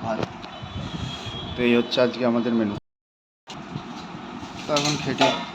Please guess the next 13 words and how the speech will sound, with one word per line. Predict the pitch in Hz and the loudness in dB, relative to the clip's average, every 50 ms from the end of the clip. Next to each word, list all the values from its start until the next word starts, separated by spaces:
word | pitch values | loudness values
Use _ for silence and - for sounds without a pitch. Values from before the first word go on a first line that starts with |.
| - - - - - - - | -12 -12 -12 -12 -12 -10 -6
খেতে | - 135 - - 135 135 131 | -4 -4 0 2 2 2 2
বসে | 127 - 135 131 127 | 2 0 0 2 2
গেছি। | 131 127 - - 156 170 170 - - - - - - - - | 2 0 0 -2 -4 -4 -6 -6 -8 -10 -10 -10 -8 -6 -2
এই | 117 123 120 | -2 0 0
হচ্ছে | 117 - - 123 113 - | -2 -2 -4 -4 -2 0
খাবার। | 123 117 120 127 135 139 135 - - - - - - - - - - - - - - - - - - - - - - - - - - - - - - - - - - - - - - - - - - - - - - - - - - - 139 | 0 2 2 2 2 0 -2 -8 -8 -10 -10 -10 -10 -10 -10 -10 -10 -10 -12 -12 -12 -12 -12 -12 -12 -12 -12 -12 -12 -12 -12 -12 -12 -12 -12 -12 -12 -12 -12 -12 -12 -12 -12 -12 -12 -12 -12 -12 -12 -12 -12 -12 -12 -12 -12 -12 -6 -2 0
এখানে | 127 127 131 127 127 | 2 4 4 4 4
রয়েছে | 123 123 117 123 131 123 110 107 | 2 2 2 2 0 0 0 2
ভাত, | 110 113 123 135 139 135 - - - - - - | 4 6 6 6 6 2 -4 -10 -12 -10 -6 2
শাক | 147 139 113 113 120 123 | 4 4 4 4 2 0
ভাজা, | 127 123 120 135 139 143 151 - - - - - - - - - - - - - - - - - - - | 0 2 4 6 6 6 4 0 -8 -10 -10 -10 -10 -8 -10 -10 -10 -10 -12 -12 -12 -12 -6 -6 -4 0
শসা, | - 117 107 - - 131 131 135 143 139 - - - - - - - - - - - - | 0 0 2 4 6 6 6 6 6 0 -6 -12 -12 -12 -12 -12 -12 -12 -12 -12 -8 -4
এখানে | 127 131 127 | 0 2 4